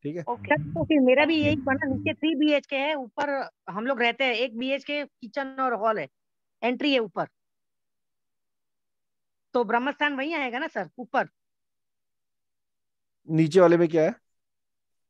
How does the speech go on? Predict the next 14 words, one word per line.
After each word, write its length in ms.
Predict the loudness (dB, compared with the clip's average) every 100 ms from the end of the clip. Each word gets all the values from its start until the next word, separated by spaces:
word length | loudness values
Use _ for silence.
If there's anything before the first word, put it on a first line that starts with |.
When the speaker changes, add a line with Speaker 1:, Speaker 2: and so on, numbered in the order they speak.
| _ -2
Speaker 3:
ब-, 300 | 2 2 0 -2
तीन 180 | 0
बेडरूम 340 | 0 0 -2 -6
है। 120 | -8 _ _ _ _ _
Speaker 1:
सोते 300 | -4 2 4
कहाँ 140 | 4
हो? 180 | 2 -4 _ _ _ _ _ _ _ -6
Speaker 3:
ऊपर, 400 | -2 0 0 -2
अ, 400 | -12 -10 -6 -6 -6
ऊपर 240 | 2 4
भी 100 | 4
एक 100 | 4
बेडरूम 320 | 2 2 0
है, 160 | 0